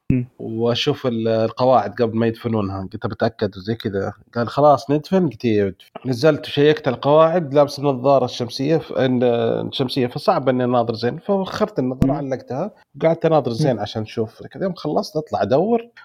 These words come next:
Speaker 2: وهم قاعدين يدفنون، وأدور الله ما أشوف النظارة وهي يدفن. ن-، ن-، ن-، ن-، إيش؟
Speaker 1: بالضبط.
Speaker 2: وقف، وقف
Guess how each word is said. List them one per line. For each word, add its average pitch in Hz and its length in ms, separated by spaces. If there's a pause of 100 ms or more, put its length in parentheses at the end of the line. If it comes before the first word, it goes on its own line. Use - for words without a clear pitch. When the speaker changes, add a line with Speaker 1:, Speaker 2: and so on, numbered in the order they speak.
Speaker 2:
وهم 147 260
قاعدين 147 300
يدفنون، 143 520 (260)
وأدور 185 540
الله 185 160
ما 185 180
أشوف 170 220
النظارة 160 460
وهي 139 220
يدفن. 135 320
ن-، 110 160
ن-، 110 340
ن-، 107 160
ن-، 110 40
إيش؟ - 800
Speaker 1:
بالضبط. 160 540
Speaker 2:
وقف، 202 200
وقف 196 360